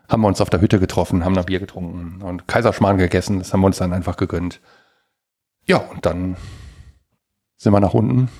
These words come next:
und den Dienstag dann halt quasi als, ja, nach Anfang nach Hausefahrt. Wir wussten noch nicht, wie wir durchfahren oder was wir tun, Tour gemacht haben.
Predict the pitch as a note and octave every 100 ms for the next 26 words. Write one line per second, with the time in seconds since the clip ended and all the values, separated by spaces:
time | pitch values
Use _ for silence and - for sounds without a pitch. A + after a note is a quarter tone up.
0 | - - G#2 F2+ G2 F#2 F2+ G2+ G2 -
1 | G2 - F2+ E2+ F2 - - F2+ F2 F2+
2 | F2+ - F2+ E2 - - _ _ _ _
3 | _ _ _ B2 G2 F2 F2+ A2+ F#2+ -
4 | - - G2 - - - D3+ - A#2+ A#2
5 | G#2 - B2 B2+ - A2 G#2 G#2+ - G#2
6 | F#2+ F#2+ G2+ F#2+ G#2+ C3+ - - A2+ A2
7 | A2+ A2 A2 G2+ F#2 G#2 - A#2 - A#2+
8 | G#2+ G2+ G2 F#2+ _ _ _ _ _ _
9 | _ _ _ _ - G#2+ G2 F#2 - F#2+
10 | F#2